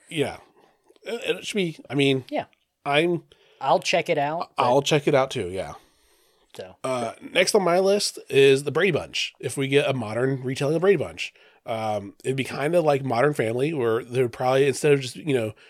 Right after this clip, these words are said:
Speaker 1: two white couples with, you know, six kids amongst them, like, okay, we'll have a little more diversity, you know, uh, s-, and I, they probably wouldn't have a maid this day and age. I don't know. Uh, I mean, Alice made the show, so if we had
Speaker 2: Yeah, you,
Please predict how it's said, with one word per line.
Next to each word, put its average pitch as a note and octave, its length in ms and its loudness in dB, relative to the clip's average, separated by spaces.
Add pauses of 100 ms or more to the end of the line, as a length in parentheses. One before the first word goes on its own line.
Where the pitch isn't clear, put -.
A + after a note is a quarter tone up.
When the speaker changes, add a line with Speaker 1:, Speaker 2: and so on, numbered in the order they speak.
(160)
Speaker 1:
two G3 180 0
white D#3+ 300 2
couples D3 480 4
with, A#2 180 0
you C3 80 0
know, A#2+ 320 0 (380)
six - 260 -4
kids E3+ 220 2
amongst D3 360 2
them, D3+ 280 4
like, B2+ 160 0
okay, D#3+ 240 2
we'll D3+ 240 2 (160)
have A3+ 200 2
a A3 40 2
little G3 180 6
more E3+ 240 4
diversity, D3 460 0 (140)
you C#3+ 200 0
know, G#2+ 200 0 (720)
uh, B2+ 280 -2 (360)
s-, - 160 -16 (340)
and A#2 360 -6
I, B2 180 -6
they B2+ 180 -6
probably C#3 260 0
wouldn't D3+ 240 0
have C3+ 200 -2
a D3 60 2
maid D3 360 2
this D3+ 160 0
day E3 160 0
and E3 80 -2
age. E3+ 220 -2
I A2+ 100 0
don't A#2+ 80 -4
know. C3+ 320 -4 (160)
Uh, G#2+ 200 -12 (920)
I A#2 60 -8
mean, B2+ 180 0
Alice C#3+ 320 0
made C3+ 160 4
the B2 80 -6
show, G2 420 -2
so A2 140 -6
if G2 100 -10
we B2 100 -2
had B2 120 0
Speaker 2:
Yeah, B2+ 480 0
you, C#3 300 -10